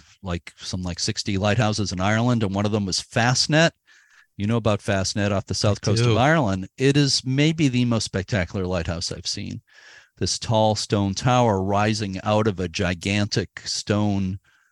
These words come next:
Speaker 1: island. Uh, it looks like it's just growing out, and then the house is kind of almost integrated into the rock. It's really unusual.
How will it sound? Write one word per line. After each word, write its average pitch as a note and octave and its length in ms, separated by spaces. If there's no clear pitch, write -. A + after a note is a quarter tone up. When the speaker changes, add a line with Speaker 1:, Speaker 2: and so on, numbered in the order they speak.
Speaker 1:
island. F#2+ 640
Uh, F#2+ 300
it - 20
looks G2 220
like F#2 160
it's B2 220
just F2 200
growing G#2 460
out, F#2+ 180
and G#2+ 160
then G#2 120
the F#2+ 160
house D3 380
is F#2+ 140
kind G#2+ 240
of F2+ 100
almost G2 440
integrated F#2+ 580
into F#2+ 200
the E2+ 120
rock. G2 500
It's - 200
really G#2 260
unusual. F2+ 580